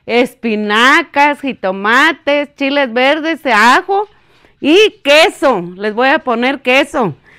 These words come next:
Pero ahorita para iniciar, eh, estoy haciendo algo aquí. Un chocolate de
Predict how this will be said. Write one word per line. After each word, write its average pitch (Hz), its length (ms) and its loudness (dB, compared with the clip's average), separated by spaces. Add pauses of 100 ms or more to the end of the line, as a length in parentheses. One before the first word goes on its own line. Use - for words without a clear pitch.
(180)
Pero 247 220 4
ahorita 330 360 0
para 311 260 0
iniciar, 247 640 2 (600)
eh, 240 280 0 (300)
estoy 254 320 0
haciendo 339 480 2
algo 285 300 4
aquí. 247 420 -2 (320)
Un 370 300 0
chocolate 226 1120 -2
de 202 200 -6